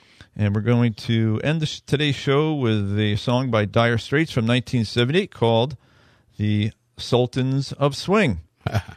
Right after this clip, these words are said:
Speaker 1: And, uh, that just makes me, gives me an
Speaker 2: Yeah.
Speaker 1: excuse to play, have the song
Speaker 2: <laughs>
Speaker 1: played, and 'cause I like it,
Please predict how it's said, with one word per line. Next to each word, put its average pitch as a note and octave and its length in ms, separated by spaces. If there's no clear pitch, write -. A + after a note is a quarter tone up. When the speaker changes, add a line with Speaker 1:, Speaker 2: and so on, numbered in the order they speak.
Speaker 1:
And, G#2+ 320
uh, G#2+ 140
that C3+ 120
just C#3 260
makes C#3 240
me, D3 200
gives D3+ 260
me D#3 160
an - 60
Speaker 2:
Yeah. C3 60
Speaker 1:
excuse D#3 420
to - 100
play, D#3 220
have C3 420
the A#2+ 80
song D3 300
Speaker 2:
<laughs> - 20
Speaker 1:
played, D#3+ 340
and G#2+ 240
'cause G#2+ 220
I G#2+ 80
like C3+ 300
it, F#3+ 120